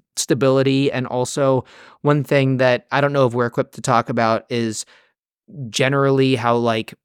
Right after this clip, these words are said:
macro good the economy is, even though it seems like no one feels that way.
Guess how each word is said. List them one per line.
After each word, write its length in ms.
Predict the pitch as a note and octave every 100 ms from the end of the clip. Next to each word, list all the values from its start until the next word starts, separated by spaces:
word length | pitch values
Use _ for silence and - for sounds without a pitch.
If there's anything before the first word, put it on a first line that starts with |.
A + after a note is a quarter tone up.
| -
macro 1300 | C3 A#2 A#2 A#2+ - C#3 C3+ C3 B2+ B2+ B2+ A#2 G#2+ _ _ _ B2+
good 540 | C3 C3+ D#3+ E3+ E3
the 240 | F#3 F#3 F#3
economy 520 | - F3+ F3+ F#3 F#3+
is, 300 | G3 G3 -
even 240 | D#3 C#3 D#3
though 120 | D3
it 100 | C#3+
seems 360 | - C3+ C#3
like 200 | D3 C3
no 480 | A#2+ A#2 A#2+ B2 B2+
one 600 | C3 C3 C3+ C3 C3 A#2+ G#2
feels 640 | - - - A2+ D3 E3
that 260 | F3 G3 F#3+
way. 400 | G3 G#3 G#3 G3+